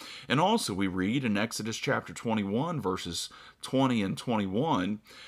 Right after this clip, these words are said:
that, um, if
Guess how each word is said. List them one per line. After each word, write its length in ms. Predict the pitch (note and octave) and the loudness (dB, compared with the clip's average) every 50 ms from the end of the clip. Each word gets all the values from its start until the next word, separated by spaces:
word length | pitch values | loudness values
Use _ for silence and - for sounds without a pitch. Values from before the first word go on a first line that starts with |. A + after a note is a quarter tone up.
| - - - - | -20 -20 -18 -8
that, 460 | - - A2 G2+ F2+ - - - - | -2 0 2 2 0 -2 -6 -6 -4
um, 500 | A#2+ G#2 F#2+ F#2 F2 E2+ E2+ F2 F#2 G#2 - _ _ _ _ _ _ _ _ _ _ _ _ _ _ _ - - - _ - | 0 2 2 2 2 0 -2 -4 -6 -8 -12 _ _ _ _ _ _ _ _ _ _ _ _ _ _ _ -20 -20 -12 _ 2
if 540 | G2 G#2 G#2 - - - - - - - | 4 4 4 4 0 -6 -12 -12 -14 -18